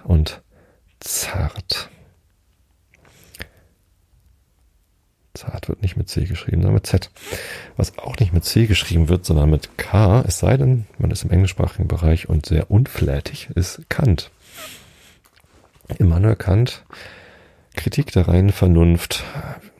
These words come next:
Wir sind in der transzendentalen Dialektik,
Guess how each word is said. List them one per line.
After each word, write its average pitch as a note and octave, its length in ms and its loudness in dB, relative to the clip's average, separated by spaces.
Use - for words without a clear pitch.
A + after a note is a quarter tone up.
Wir G2+ 180 -2
sind F#2 220 0
in F2+ 160 0
der E2+ 140 0
transzendentalen F#2 1400 0
Dialektik, F2 1120 0